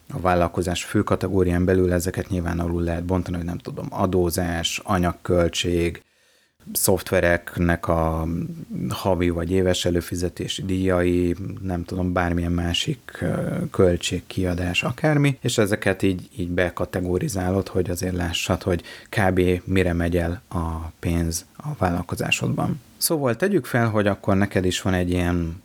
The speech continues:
elég jól nyilvántartott családi költségvetésed, és mondjuk, hogyha megnézed, hogy az elmúlt három hónapban mennyi volt így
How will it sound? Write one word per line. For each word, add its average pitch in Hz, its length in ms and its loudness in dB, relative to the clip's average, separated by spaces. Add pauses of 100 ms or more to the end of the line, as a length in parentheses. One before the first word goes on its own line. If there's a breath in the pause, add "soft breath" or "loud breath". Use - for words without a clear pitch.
(140)
elég 98 300 2
jól 90 340 4 (180)
nyilvántartott 90 960 -2
családi 87 400 0
költségvetésed, 107 1040 2 (360 loud breath)
és - 160 2
mondjuk, 101 240 2
hogyha 98 300 0
megnézed, 101 640 2
hogy 95 160 2
az 95 140 4
elmúlt 104 400 4
három 98 560 2
hónapban 90 680 2 (300 loud breath)
mennyi 104 280 2
volt 92 280 2
így 90 260 -2